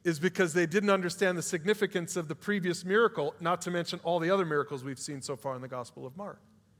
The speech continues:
They still didn't understand who Jesus was. They still didn't understand that Jesus was God. I mean, the previous miracle dropping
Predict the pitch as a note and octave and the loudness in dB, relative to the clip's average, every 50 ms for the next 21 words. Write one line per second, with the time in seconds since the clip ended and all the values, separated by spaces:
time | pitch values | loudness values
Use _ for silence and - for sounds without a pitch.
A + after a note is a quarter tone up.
0 | _ _ _ _ _ _ _ _ _ _ _ _ _ _ _ _ _ _ _ _ | _ _ _ _ _ _ _ _ _ _ _ _ _ _ _ _ _ _ _ _
1 | _ _ _ _ _ _ _ - F3 F3+ F3 - - A#3+ C4 C#4 A3+ B3+ A3+ A3 | _ _ _ _ _ _ _ 2 4 4 4 2 0 2 2 4 4 2 4 4
2 | G#3+ G#3+ A3 G3+ - - - A#3+ A3 G3+ E3+ E3+ G3 E3 D3+ G3+ G3+ F3 F#3 G3 | 2 2 2 0 -2 2 4 4 4 4 2 -2 -4 -4 -2 -2 -2 0 -2 -2
3 | - - G3+ G#3 F#3 C3+ A#2 - - - - - _ _ _ _ _ _ _ _ | -4 -2 -2 -2 -2 -2 -4 -8 -14 -14 -18 -20 _ _ _ _ _ _ _ _
4 | _ _ _ _ _ _ - - _ _ - F3+ F#3+ F#3 - - B3+ B3+ B3 B3 | _ _ _ _ _ _ -20 -20 _ _ 2 2 2 2 2 2 2 4 4 4
5 | A#3 A3 G#3 A3+ G#3 F#3+ - - A#3 A3+ A3+ G3+ F3+ D#3 - - - _ _ _ | 4 6 4 4 4 2 2 4 2 4 4 2 -4 -8 -12 -20 -20 _ _ _
6 | _ _ _ _ _ _ _ _ _ _ _ _ _ - F3 D#3+ B2+ C#3+ G3+ A#3 | _ _ _ _ _ _ _ _ _ _ _ _ _ -4 -4 -4 -2 0 2 2
7 | A#3+ F#3 F3+ F3+ E3+ - - - - _ - _ _ _ _ _ _ _ _ _ | 2 2 2 0 -2 -2 -8 -14 -16 _ -20 _ _ _ _ _ _ _ _ _
8 | _ _ _ - - D#3+ D3+ - - A3+ A#3 G#3+ D#3 C3+ B2+ - - - - - | _ _ _ -10 -8 -6 -6 2 6 8 8 8 8 6 2 -4 -14 -20 -20 -20
9 | _ _ _ _ _ _ _ _ _ _ _ _ _ _ - _ _ _ _ _ | _ _ _ _ _ _ _ _ _ _ _ _ _ _ -20 _ _ _ _ _
10 | _ _ _ _ _ - - G3 G3+ A#3 A#3+ A3+ A3 A3+ B3 D4 D4+ C#4+ C#4+ G#3 | _ _ _ _ _ -6 0 2 4 6 6 6 6 6 4 2 4 4 4 2
11 | - A3 C4+ D4 D#4 C#4 - A#3 A3+ G3+ E3 G#3 A3+ A#3 A#3 A#3 A3 G3+ F#3+ | 2 0 0 2 2 2 4 4 4 4 6 8 6 6 8 6 4 4 4